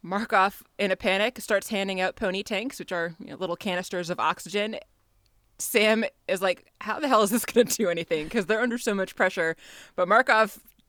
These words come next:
has a good point. <laughs> She's like, "It's all we got. It's their only hope of maybe surviving the pressure and breathing from these little oxygen canisters," although the oxygen tanks themselves would be crushed if the submarine's being crushed, but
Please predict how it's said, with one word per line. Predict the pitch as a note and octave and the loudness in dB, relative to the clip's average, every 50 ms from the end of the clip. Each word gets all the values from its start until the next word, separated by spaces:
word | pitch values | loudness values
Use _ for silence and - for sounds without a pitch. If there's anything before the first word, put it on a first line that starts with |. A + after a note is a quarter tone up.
| _ - | _ -8
has | - C3+ D#3 | -6 -4 -4
a | F#3 | 0
good | G3 A3 G3+ - | 0 -2 -2 4
point. | - C#4+ B3+ C4 C4 G3 | 6 6 6 8 6 4
<laughs> | |
She's | - - F3 D#3+ | 0 -4 -6 -8
like, | G3 - | -4 -4
"It's | G3+ - | -4 -4
all | - - G3+ G#3+ A3 | 0 2 2 2 2
we | B3 A#3+ | 0 0
got. | G#3+ A3+ G3+ E3 - - B2 | 4 4 4 4 4 2 0
It's | E3+ E3+ - | -2 -2 0
their | - F3+ E3+ C#3 | 0 -2 -2 0
only | D#3+ F#3+ F3+ F#3+ F#3 | -2 -4 -4 -2 0
hope | G#3 E3+ D3 C3 - | 0 0 0 -2 -4
of | - - D#3 C#3+ C#3+ - - _ _ _ _ _ | -2 -2 -2 -2 -4 -8 -16 _ _ _ _ _
maybe | - C#3+ D#3+ E3+ E3+ F3+ F#3+ G3 G3 G3+ | -14 -10 -4 0 2 2 2 2 0 -2
surviving | - F#3+ E3 F3 F3 F3 E3+ F3+ F3 | -2 0 2 2 2 2 0 -4 -8
the | E3+ | -8
pressure | - - E3+ E3+ - F#3+ F3 E3 E3 | -4 -4 -4 -2 -2 -2 -2 -2 -2
and | - D#3 D3 D3 D3 | -2 -4 -4 -6 -6
breathing | D#3+ E3 E3 E3 E3+ E3 | -6 -6 -6 -6 -6 -8
from | - F3+ E3+ E3 | -8 -8 -8 -6
these | D#3 D3+ C#3+ | -6 -8 -8
little | D#3 D#3 D#3 D3+ D3+ D3+ - _ _ - - - _ - _ - | -6 -4 -4 -4 -4 -6 -8 _ _ -20 -20 -20 _ -20 _ -2
oxygen | - E3+ E3+ - - C#3+ E3 E3+ D#3 D3 B2+ | 0 0 0 0 -4 -8 -8 -8 -8 -10 -10
canisters," | - - D#3+ C#3+ D3+ - - E3 D3+ D3 D#3 | -8 -8 -8 -6 -8 -8 -6 -6 -6 -6 -6
although | E3 D#3 E3+ D#3+ | -8 -8 -8 -10
the | D#3+ - | -6 -4
oxygen | - F3 F#3 - - C3 E3+ D#3+ C#3+ C#3+ C3 - _ _ _ _ _ _ | -2 -2 -2 -4 -8 -6 -6 -6 -6 -8 -10 -14 _ _ _ _ _ _
tanks | - F3+ D3 B2+ - - | -6 -6 -6 -6 -8 -10
themselves | - D#3 C#3+ C#3 - - D3 C3+ B2 D3 - | -10 -10 -10 -8 -6 -6 -6 -6 -6 -8 -10
would | D#3 B2+ | -12 -10
be | - C#3+ C3+ C3+ - _ - | -10 -10 -10 -10 -12 _ -10
crushed | - F3 - - - - - | -8 -8 -8 -6 -10 -10 -12
if | C#3 - - - _ | -12 -14 -16 -20 _
the | - C#3 | -14 -12
submarine's | - - E3+ C#3+ C3 B2 C3+ - | -6 -6 -6 -6 -6 -10 -10 -10
being | - - C3+ B2+ C#3 | -10 -12 -12 -12 -10
crushed, | - - - - - - - | -10 -12 -12 -12 -14 -12 -10
but | - - | -10 -10